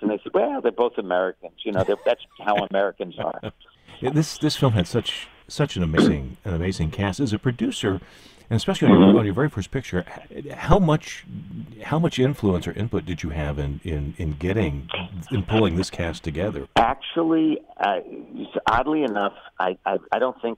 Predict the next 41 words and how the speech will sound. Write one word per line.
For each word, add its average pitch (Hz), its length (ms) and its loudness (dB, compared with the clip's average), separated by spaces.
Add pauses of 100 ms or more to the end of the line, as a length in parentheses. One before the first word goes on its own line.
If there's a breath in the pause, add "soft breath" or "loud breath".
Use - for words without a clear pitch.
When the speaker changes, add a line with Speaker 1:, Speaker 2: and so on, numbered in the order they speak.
(160)
Speaker 1:
in 113 160 -6
my 95 140 0
entire 101 380 0
career, 98 360 0
and 87 80 -2
I'm, 90 220 -2
I'm 92 140 -2
now, 101 380 0
I 104 120 0
have 101 100 0
a 95 220 -14
movie, - 200 -16
co-, 101 120 -2 (200)
two 147 120 -8
movies 85 360 -6
coming 85 220 0
out 80 180 -2
this 80 200 -4
year, - 200 -4
but - 200 2
I 98 80 -2
mean, 98 180 -4 (640)
never 110 440 0
had 92 260 -2
as 87 180 -4
much, 101 440 -2 (840)
uh, 90 340 -2 (120)
ability 101 640 0 (220)
to - 80 -6
be 98 220 2
involved 101 540 0
in 101 120 -8
the 90 60 -6
process 104 580 -4 (460 loud breath)
at - 120 -4 (220)
the 214 100 -4 (120)
highest 107 460 0
levels, 98 440 -2
because 98 280 -2
Mel, 117 320 -2 (360 loud breath)
um, 107 300 0